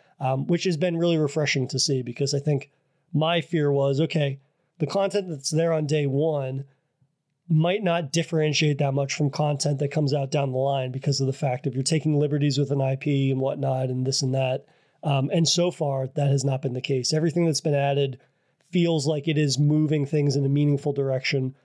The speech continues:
It feels like it's adding new facets to gameplay. Um, and that has been my favorite multiplayer experience of the year because, you know,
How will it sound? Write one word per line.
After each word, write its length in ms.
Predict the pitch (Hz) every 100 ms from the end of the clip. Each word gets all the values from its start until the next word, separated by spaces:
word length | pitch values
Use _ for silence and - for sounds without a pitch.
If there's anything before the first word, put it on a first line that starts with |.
| _ -
It 140 | 165
feels 200 | 185 160
like 100 | 160
it's 160 | 151 156
adding 320 | 151 147 139
new 140 | 151
facets 520 | 156 - 147 139 147 -
to 80 | 135
gameplay. 600 | 143 135 131 139 131 127 _ _ _ -
Um, 300 | 143 131 139
and 300 | 165 147 135
that 180 | 151 156
has 140 | 151 123
been 280 | 151 147
my 160 | 143 135
favorite 340 | 135 147 131
multiplayer 520 | 139 127 131 120 135 127
experience 420 | - 135 127 -
of 60 |
the 60 | 127
year 160 | 127 120
because, 320 | 135 123 - _ _ _ _
you 100 | 131
know, 160 | 120